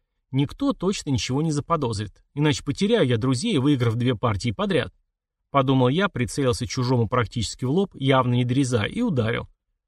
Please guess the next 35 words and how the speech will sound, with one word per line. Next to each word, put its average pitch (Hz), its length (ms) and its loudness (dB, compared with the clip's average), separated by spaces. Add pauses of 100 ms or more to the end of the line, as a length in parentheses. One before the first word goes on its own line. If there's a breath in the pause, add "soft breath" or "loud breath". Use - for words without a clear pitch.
(300)
Мимо. 190 340 2 (640)
От 131 160 2
досады 123 380 2
я 120 140 4
опять 113 280 -2
поморщился, 135 680 0
а 123 40 4
Андрей, 160 300 2
уже 127 200 2
не 127 120 4
надеявшийся 131 580 0
постоять 127 460 -2
у 117 40 -4
стола, 147 400 0 (320)
вскочил - 480 0
и - 40 2
с - 80 -4
каменным 143 400 4
лицом 160 380 0
забил 135 300 0
свои 123 220 0
оставшиеся 113 640 -4
три 127 180 -4
шара. 143 420 -2 (1000)
Я 127 160 4
мысленно 120 360 0
улыбнулся. 131 540 -2 (320)
Маркер 190 540 0
дядька 190 340 -2
Дмитрий 165 440 0
остался 202 420 -2
бы 196 80 0
доволен 208 400 0
своим 117 240 -2
учеником. 120 560 -4